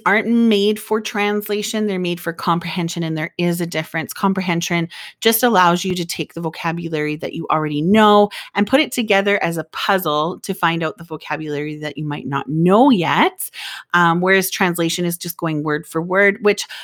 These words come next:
I find, you know, as hard sometimes as comprehension is,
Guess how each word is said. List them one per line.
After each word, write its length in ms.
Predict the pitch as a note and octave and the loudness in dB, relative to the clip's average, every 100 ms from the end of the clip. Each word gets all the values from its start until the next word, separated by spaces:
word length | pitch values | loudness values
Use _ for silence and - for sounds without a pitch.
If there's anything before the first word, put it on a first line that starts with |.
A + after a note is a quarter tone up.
| - G#3 | -6 -2
I 120 | C4+ | 2
find, 480 | - B3 A3+ A3 A3 | 4 4 4 2 0
you 180 | G#3 G3 | -4 -2
know, 360 | F3 F3 E3+ - _ | 0 -2 -4 -10 _
as 200 | G3+ G3 | 0 2
hard 500 | F#3+ - C#4 C#4 B3+ | 0 4 6 6 2
sometimes 460 | - B3+ B3 A#3+ A3 | 2 2 4 2 0
as 80 | A3 | 0
comprehension 600 | G#3 G#3 G#3+ F#3+ F#3+ D#3+ | -2 0 -4 -4 -6 -6
is, 340 | G3+ G#3 G3+ | -2 -2 -2